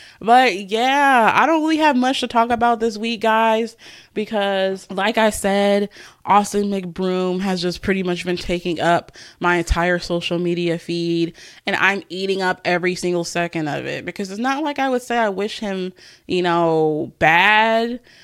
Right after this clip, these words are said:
but at the same time, I just truly feel like this might just be his karma, guys. This might just be his karma, and it seems like he's really feeling the pressure,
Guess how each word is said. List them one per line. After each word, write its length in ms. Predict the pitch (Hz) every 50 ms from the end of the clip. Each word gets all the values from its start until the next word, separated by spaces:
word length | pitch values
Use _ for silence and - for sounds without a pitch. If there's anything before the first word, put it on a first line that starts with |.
| - _ -
but 140 | - 214 214
at 100 | 208 190
the 60 | 208
same 300 | - - 226 226 233 220
time, 420 | - 214 226 226 226 233 233 233 202
I 100 | 214 226
just 220 | 214 233 226 -
truly 280 | - - 233 233 233 226
feel 220 | - - 233 226
like 180 | 214 220 214 196
this 160 | 214 214 190
might 300 | 202 202 208 220 220 185
just 180 | 208 208 185
be 140 | 180 214 208
his 200 | 208 202 185 185
karma, 600 | - - - - 180 180 202 214 208 196 170 160 156
guys. 720 | - 156 151 160 160 170 170 175 175 180 180 180 - - - - - - - -
This 140 | - 190 185
might 280 | 180 185 190 208 226 220
just 180 | 226 226 190
be 120 | - 226 220
his 180 | 220 208 202
karma, 640 | - - - 185 185 196 196 196 196 196 196 196 196 - - - - - - -
and 100 | 180 185
it 60 | 185
seems 300 | - - 202 196 202 196
like 180 | 196 196 190
he's 240 | 190 202 202 190 180 175 165 175
really 320 | 180 185 185 180 190 185
feeling 320 | 175 - 180 175 175 175 170
the 100 | 170 170
pressure, 680 | 170 - 185 165 170 175 - - 185 185 185 185 190